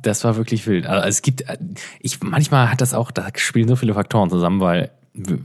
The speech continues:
verhältnismäßig viel jetzt ja g-, getrunken da. Aber es gibt auch Abende, da brauch ich, da wird's irgendwie, hab ich das Gefühl, es ist asozial, da hab ich irgendwie zwei Bier getrunken und dann geht's mir irgendwie schon, dann,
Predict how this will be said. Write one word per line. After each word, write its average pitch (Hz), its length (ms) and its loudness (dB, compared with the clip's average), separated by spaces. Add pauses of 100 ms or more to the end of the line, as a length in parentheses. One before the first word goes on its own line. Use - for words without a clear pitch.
verhältnismäßig 113 720 -2
viel 131 360 0
jetzt 123 180 0
ja 104 120 -2
g-, 104 260 -12
getrunken 127 640 2
da. 131 180 4 (320)
Aber 87 100 0
es 90 80 -2
gibt 120 140 2
auch 104 120 2
Abende, 110 340 2
da 95 140 2
brauch 98 200 0
ich, - 180 -4 (520)
da 90 100 0 (180)
wird's 113 220 -2
irgendwie, - 280 -2 (220)
hab - 140 -4
ich 104 80 -4
das 95 120 -6
Gefühl, - 220 0
es 90 100 0
ist 98 200 -4
asozial, 107 600 2
da 101 80 0
hab 104 60 2
ich 98 80 2
irgendwie 98 280 0
zwei 98 420 0
Bier 98 240 0
getrunken 82 600 0
und 87 160 -2
dann 90 100 -2
geht's 87 220 -2
mir 87 140 2
irgendwie 82 240 0
schon, 90 320 2
dann, 90 760 0